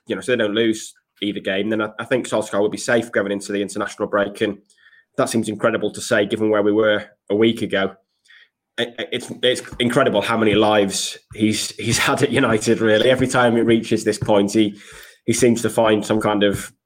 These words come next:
rescue mission. And I thought it had gone too far this time, but again, he's coming back, and we could be at a point where he's basically seen off Pochettino and Conte being out of work and available, and, and he's still somehow surviving. And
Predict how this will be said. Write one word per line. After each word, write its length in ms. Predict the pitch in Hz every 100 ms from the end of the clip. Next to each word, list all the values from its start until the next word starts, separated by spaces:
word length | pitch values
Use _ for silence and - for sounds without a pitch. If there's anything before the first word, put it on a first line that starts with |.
| -
rescue 400 | 110 - - 107
mission. 420 | 107 - 113 107
And 240 | 104 104 107
I 40 |
thought 160 | 110 127
it 60 |
had 80 | 101
gone 140 | 107 107
too 180 | 123 117
far 220 | 107 98
this 140 | 104
time, 280 | - 104 101
but 260 | 104 101 - _ _ - 110 _ -
again, 220 | 110 117
he's 120 | 110
coming 220 | - 117 104
back, 320 | 113 - -
and 280 | 110 110 107 _ _ _ _
we 100 | -
could 180 | 117 160
be 100 | 123
at 60 | 120
a 40 |
point 260 | - 120 110
where 120 | 113
he's 100 | 110
basically 380 | 127 120 - 110
seen 260 | - 110
off 140 | 107 -
Pochettino 600 | - - 120 117 110 117
and 140 | 113
Conte 380 | - 117 113 101
being 180 | 98 104
out 160 | 107 82
of 60 |
work 280 | 104 104 98
and 80 | 107
available, 540 | 98 101 101 101 101
and, 200 | 104 101
and 80 | 104
he's 120 | 107
still 200 | - 123
somehow 300 | 110 117 110
surviving. 640 | 98 - 104 101 98 104 101
And 160 | 101